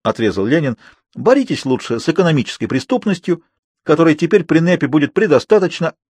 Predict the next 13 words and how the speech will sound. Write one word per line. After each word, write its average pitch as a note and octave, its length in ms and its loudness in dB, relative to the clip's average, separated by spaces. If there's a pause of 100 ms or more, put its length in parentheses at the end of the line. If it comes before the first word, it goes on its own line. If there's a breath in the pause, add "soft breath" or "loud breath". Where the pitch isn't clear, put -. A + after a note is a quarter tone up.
(100)
а D#3 160 2
моральный G3 500 4
аспект - 340 -4
оставьте A3+ 420 0
мне». A2+ 300 -2 (1500)
«А F#2+ 100 -6
что - 260 -2
со A2 140 -4
Сталиным?» — A#2 560 -4 (560)
спросил G#2+ 460 -4
после A2 260 -6
молчания G#2+ 400 0
Дзержинский. G2 640 -6